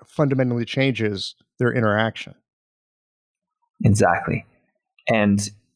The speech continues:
Speaker 2: you know, you might look at that little needle and it's like, "That's not really doing anything sitting there." But when, with the proper intention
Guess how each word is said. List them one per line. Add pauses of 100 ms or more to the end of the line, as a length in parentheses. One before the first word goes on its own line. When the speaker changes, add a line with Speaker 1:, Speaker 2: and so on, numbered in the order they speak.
(140)
Speaker 2:
you
know,
you
might
look
at
that
little
needle
and
it's
like,
"That's
not
really
doing
anything
sitting
there." (920)
But
when, (120)
with
the
proper
intention